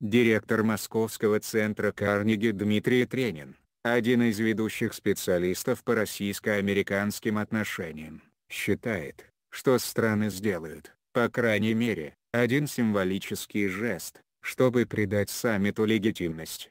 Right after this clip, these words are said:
Чтобы смягчить критику грядущего саммита, Кремль и Белый дом могут сделать публичное заявление, что всякое вмешательство в механизмы подсчета голосов неприемлемо,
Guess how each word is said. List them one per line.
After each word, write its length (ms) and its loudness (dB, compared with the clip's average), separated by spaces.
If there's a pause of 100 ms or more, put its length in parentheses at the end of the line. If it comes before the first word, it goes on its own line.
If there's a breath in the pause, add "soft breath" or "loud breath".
(100)
Чтобы 400 2
смягчить 640 -2
критику 480 -4
грядущего 680 -2
саммита, 640 -2 (200)
Кремль 360 4
и 60 6
Белый 320 2
дом 220 0
могут 360 -2
сделать 480 0
публичное 680 0
заявление, 800 -2 (240)
что 240 4
всякое 460 0
вмешательство 920 -2
в 80 0
механизмы 840 0
подсчета 600 0
голосов 600 0
неприемлемо, 840 2